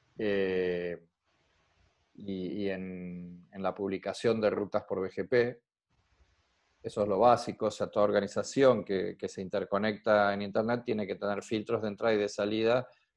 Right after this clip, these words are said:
de las rutas que va a publicar y que va a recibir. Entonces, eh, esa es una de las acciones. O la otra acción que tiene que ver con Manners es el anti-spoofing, es decir, no permitir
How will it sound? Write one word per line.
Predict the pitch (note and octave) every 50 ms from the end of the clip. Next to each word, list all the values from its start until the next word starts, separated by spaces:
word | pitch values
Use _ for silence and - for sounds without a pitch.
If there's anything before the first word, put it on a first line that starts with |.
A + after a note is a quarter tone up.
| _ _
de | - G#2+ A2 A#2 A#2+
las | A#2+ A2 G#2 G2
rutas | - - A2 A2+ G#2 - A#2+ A2 -
que | - G#2+
va | G2 G2+ G2 G2+ G2+
a | G2 -
publicar | G#2 G2+ F#2+ F#2 F#2 F2+ - A2 A2
y | A#2 G2
que | - G2
va | F#2+
a | F#2+
recibir. | F#2 F#2 - - - G2+ G2+ G2+ F#2+ - - _ _ _ _ _ _ _ _ _ _ _ _ _ _ _ _ _
Entonces, | _ - F#2 - G#2+ G#2 G2+ - - _ _ _ _ _
eh, | - A#2 G#2 G2+ G2 F#2+ F#2 F2 F2 E2+ F2 F2+ - _ _ _ _ _ _ _ _ _ _ _ _ _ _ _ _ _ _ _ _ _ _ _ _
esa | - A2 - - G#2+
es | G2 - - - -
una | A#2+ G#2+ G2+
de | F#2+ F#2
las | F#2 - -
acciones. | F#2 - - G2+ F#2 F#2 -
O | G#2+ G2
la | G2 G#2
otra | G#2+ G#2+ - A2+ A2
acción | G#2 - - B2 A#2 A#2 A#2 A2
que | G2 G#2+
tiene | F2 G#2+ G#2+ A2 G2+
que | - G#2
ver | G2+ G#2 G#2 G#2 G#2 G2+ -
con | - G#2 G#2
Manners | G#2+ A2+ A2+ A2+ A#2 A#2 A2+ - -
es | G2+ G#2 - -
el | A2 G#2 F#2+ F#2 G2
anti-spoofing, | F#2+ F#2+ F#2+ - - G2+ - _ - C3 C3 C3 C3 C#3 C3 A#2
es | G2 F2+
decir, | F#2+ F#2+ - - G2 F2+ G2
no | G#2 G#2+ G#2+ G#2+
permitir | - G#2+ G2+ G2 G2+ F#2 - A2 G#2+ G#2+ G#2+ -